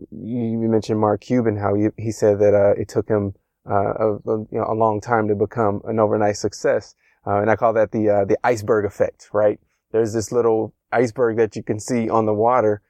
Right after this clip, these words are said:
And you're like, "Wow, look at how pointy it is and how nice and, um, you know, shape-, shapely it is." But you don't see that, that big part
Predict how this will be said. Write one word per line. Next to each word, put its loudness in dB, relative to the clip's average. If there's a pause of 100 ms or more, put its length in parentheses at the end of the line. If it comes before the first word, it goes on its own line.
(120)
And -6
you're 0
like, 2
"Wow, 0
look 0
at 0
how 0
pointy 2
it 4
is 2
and -2
how 0
nice 0
and, -2 (340)
um, 0
you 0
know, 4
shape-, -4 (340)
shapely 0
it 2
is." 2
But -2
you 0
don't 0
see 0 (360)
that, 0
that 0
big 0 (120)
part 0